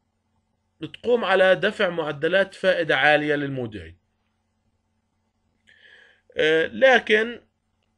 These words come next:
طبعًا دفع معدلات، آه، آه، عالية معناته هذا بده يشجع الناس إنها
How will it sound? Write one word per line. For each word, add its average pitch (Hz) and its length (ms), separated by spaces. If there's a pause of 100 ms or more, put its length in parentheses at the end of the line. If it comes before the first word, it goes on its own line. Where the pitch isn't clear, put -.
(100)
طبعًا 156 400 (140)
دفع 160 300
معدلات، 151 640
آه، 127 340
آه، 120 580
عالية 143 520
معناته 143 420
هذا 151 100
بده 143 140
يشجع 175 720
الناس 147 560
إنها 156 340